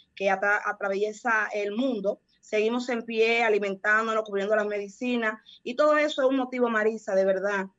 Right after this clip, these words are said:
por el cual dar gracias al Señor.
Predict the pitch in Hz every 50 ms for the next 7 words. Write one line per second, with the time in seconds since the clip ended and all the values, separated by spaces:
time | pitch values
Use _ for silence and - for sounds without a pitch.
0 | _ _ _ _ _ - 220 220 220 214 208 196 190 196 202 208 214 208 208 196
1 | 190 190 180 175 165 156 151 - - - 160 151 156 156 _ _ _ _ _ _
2 | - - 170 - - 170 156 143 139 127 123 123